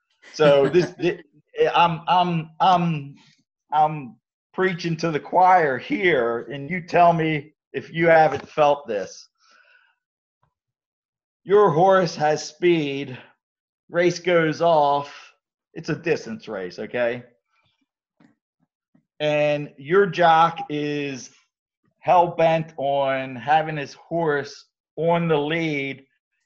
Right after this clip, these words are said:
Speaker 1: even though there's a fifty to one who doesn't have a shot,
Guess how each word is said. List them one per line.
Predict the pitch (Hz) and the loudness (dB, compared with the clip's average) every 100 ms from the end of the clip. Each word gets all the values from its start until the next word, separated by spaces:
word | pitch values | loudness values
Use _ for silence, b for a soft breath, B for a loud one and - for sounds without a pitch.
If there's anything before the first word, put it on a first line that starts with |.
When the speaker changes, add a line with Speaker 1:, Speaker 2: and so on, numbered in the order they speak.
| - | -8
Speaker 1:
even | 175 170 160 | -4 -2 -2
though | 151 147 147 | 0 2 0
there's | 143 139 135 131 | -2 -4 -4 -6
a | 123 | -12
fifty | - 180 170 165 160 | -8 -6 -6 -4 -4
to | 139 | -2
one | 135 160 165 143 135 135 | 0 2 4 2 -2 -6
who | 131 | -6
doesn't | 131 160 135 | 0 0 2
have | 139 123 | 0 -2
a | |
shot, | 110 - - 156 147 131 | -8 -12 -2 2 4 2